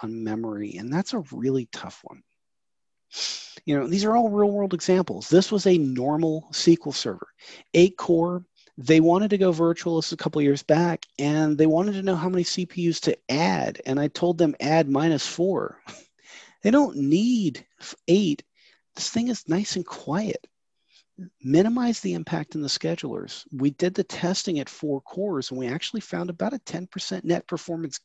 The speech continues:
gain because Windows and S Q L Server didn't have to manage as much, and the hypervisor didn't have as much going on in the schedulers for this V M. Pretty cool.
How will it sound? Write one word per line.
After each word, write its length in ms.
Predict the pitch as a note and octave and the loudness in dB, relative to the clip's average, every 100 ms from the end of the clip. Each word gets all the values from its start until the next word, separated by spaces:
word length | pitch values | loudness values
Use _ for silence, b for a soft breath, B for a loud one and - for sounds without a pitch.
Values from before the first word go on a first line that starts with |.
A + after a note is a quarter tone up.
| - | -8
gain 420 | F#3 B3 G#2+ G#2+ B B B B - | -4 -4 -6 -10 B B B B -4
because 300 | D#3 C3 A2+ | 0 0 0
Windows 420 | D3+ A#3+ B3+ G#3 | 0 2 0 -4
and 80 | D3+ | -2
S 60 | |
Q 120 | A3 A#3 | -2 -2
L 60 | G3+ | -4
Server 280 | - C#3 C#3 | -4 -4 -6
didn't 200 | C#3+ - | -8 -4
have 200 | D#3+ - | -6 -4
to 100 | D3 | -8
manage 380 | D3 G#3 F3+ | -6 -6 -6
as 160 | B2+ - | -8 -6
much, 240 | A#2+ B2+ | -6 -6
and 100 | C#3 | -8
the 60 | C#3+ | -6
hypervisor 580 | - F#3+ D#3+ C#3 C3+ B2 | -4 -4 -4 -2 -2 -4
didn't 200 | C#3+ B2+ | -6 -4
have 160 | D#3+ | -6
as 120 | D3 D3+ | -4 -4
much 200 | D3 - | -4 -4
going 200 | D3 D3 | -2 -2
on 140 | C#3+ | -2
in 80 | C#3+ | -2
the 60 | |
schedulers 580 | C3 E3+ E3+ C3+ A#2 B2 | -2 0 0 -2 -6 -6
for 100 | - | -8
this 180 | C#3+ - | -10 -8
V 140 | D#3+ | -8
M. 200 | G3 F3+ - _ _ _ _ _ _ _ - | -8 -8 -14 _ _ _ _ _ _ _ -2
Pretty 200 | A3+ A3+ | -2 0
cool. 380 | B3 A#3+ - | -2 -4 -6